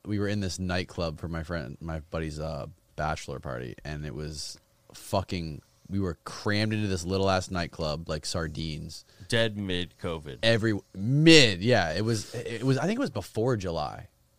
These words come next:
Speaker 1: maybe.
Speaker 2: Uh, it was towards the end of the year.
Speaker 1: Was it?
Speaker 2: 'Cause the wedding was, like, what, August or
Speaker 1: And I,
Speaker 2: September?
Speaker 1: and we, I remember standing in there, and it, it
Speaker 2: Huh.
Speaker 1: took us, so in this little nightclub from, like, from where I am, maybe to, like,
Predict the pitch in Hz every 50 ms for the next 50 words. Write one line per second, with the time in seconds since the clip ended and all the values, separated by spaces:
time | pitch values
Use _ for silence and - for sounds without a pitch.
0 | _ _ _ - 95 98 101 85 76 71 117 117 117 113 110 110 110 - _ _
1 | _ _ - - 123 123 - - - 110 90 73 - 80 78 73 71 64 58 64
2 | 67 67 73 85 92 _ _ - 76 85 90 104 104 - - - - _ _ -
3 | 90 98 87 95 101 110 107 98 92 87 - - 82 87 - 87 87 76 71 69
4 | 78 82 90 95 90 - - - - - - 92 101 98 98 87 85 104 107 107
5 | 113 123 117 104 107 117 120 113 107 98 - - 101 98 101 104 104 104 107 107
6 | 107 110 110 107 - - - 90 87 85 - - - 92 101 - - 120 131 127
7 | - 151 160 151 - 127 113 107 - - - - - 139 127 117 110 110 - _
8 | _ - - 120 127 135 139 131 139 135 131 120 110 110 110 - - - 90 87
9 | 85 - 110 98 92 95 90 87 - - - 113 107 110 113 110 98 - 98 101
10 | 107 117 120 104 117 120 123 127 127 135 135 - - _ _ _ _ _ _ _
11 | _ - 98 110 113 110 113 110 - 131 120 107 104 98 92 90 - -